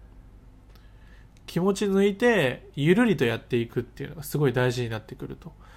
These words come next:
思います。なので、この僕、スタンドエフエムとか、ポッドキャスト聞いてくださる方も同じだと思うんですよ。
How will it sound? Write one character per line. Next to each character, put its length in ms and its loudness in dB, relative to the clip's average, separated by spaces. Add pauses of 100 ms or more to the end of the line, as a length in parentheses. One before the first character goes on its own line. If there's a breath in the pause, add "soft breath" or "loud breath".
(320 loud breath)
思 220 -4
い 60 -6
ま 100 -10
す。 320 -12
な 100 -2
の 80 -2
で、 160 0
こ 200 -2
の 80 2
僕、 260 0
ス 100 -8
タ 140 2
ン 60 0
ド 100 2
エ 60 2
フ 100 -2
エ 80 -4
ム 140 -10
と 100 -10
か、 80 -10
ポ 140 -2
ッ 80 -2
ド 100 2
キ 80 0
ャ 60 2
ス 80 -12
ト 80 -4
聞 160 -4
い 20 -2
て 240 0 (300)
く 100 0
だ 80 4
さ 140 0
る 120 0
方 440 -2
も 320 -4 (560 loud breath)
同 200 4
じ 100 0
だ 100 2
と 100 -2
思 140 -6
う 20 -8
ん 60 -14
で 80 -16
す 120 -12
よ。 80 -14